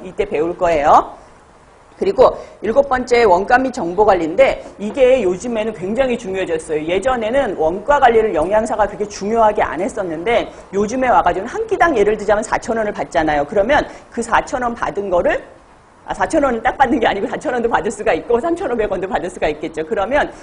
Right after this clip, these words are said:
그 중에서 재료비는 얼마나 쓰고, 얼마나 인건비로 사용을 하고,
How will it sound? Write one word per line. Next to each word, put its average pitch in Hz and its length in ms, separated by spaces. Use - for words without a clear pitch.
그 247 140
중에서 262 320
재료비는 226 560
얼마나 180 400
쓰고, 226 300
얼마나 202 360
인건비로 190 560
사용을 165 380
하고, 262 340